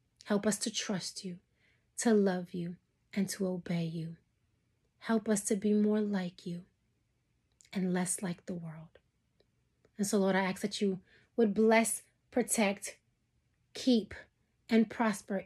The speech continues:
each and every one of us. Help us, Lord, to not just be your, the hearer of your word,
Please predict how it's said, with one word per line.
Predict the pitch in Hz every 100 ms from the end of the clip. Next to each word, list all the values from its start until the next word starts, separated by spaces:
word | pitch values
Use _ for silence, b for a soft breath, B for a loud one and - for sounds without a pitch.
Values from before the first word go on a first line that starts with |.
| _
each | 247 233 -
and | 220
every | 202 196
one | 185 180
of | 175 180
us. | 180 196 - _ _ _ _ b b b
Help | - 233 214
us, | 214 202 220
Lord, | 208 202
to | 202
not | 208 285
just | - 269 -
be | 262
your, | 233 247 240 -
the | 226
hearer | 208 302 294 233
of | 208 190 190
your | 190
word, | 180 180 170 170